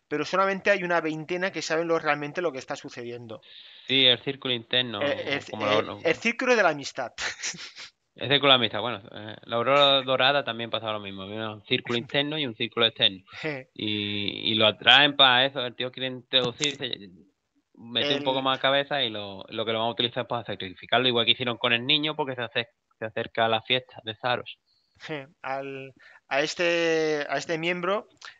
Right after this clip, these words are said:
Speaker 1: el, el miembro descubre lo que está sucediendo y lo atrapan. En-,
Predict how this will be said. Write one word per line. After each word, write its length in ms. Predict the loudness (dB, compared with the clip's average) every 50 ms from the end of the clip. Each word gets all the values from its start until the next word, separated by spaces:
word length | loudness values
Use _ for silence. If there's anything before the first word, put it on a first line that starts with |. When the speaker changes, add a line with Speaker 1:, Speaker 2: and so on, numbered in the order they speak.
| _ -8
Speaker 1:
el, 360 | -6 -4 -4 -2 -4 -6 -6 -6
el 240 | -6 -6 -6 -6
miembro 320 | -6 -8 -8 -4 -2 -2 -2
descubre 400 | -2 -4 -4 -4 -4 -2 -2 -2
lo 100 | -2 -2
que 60 | -4
está 140 | -4 -6 -6
sucediendo 720 | -8 -8 -10 -8 -6 -2 -2 0 0 -2 -2 -4 -4 -6 -8
y 100 | -8 -6
lo 80 | -4 -4
atrapan. 480 | -2 2 0 0 0 0 -6 -8 -10 _ _ _ _ _ _ _ -16
En-, 680 | -12 -10 -10 -8 -10 -10 -12 -12 -14 -16 -16 -18 -20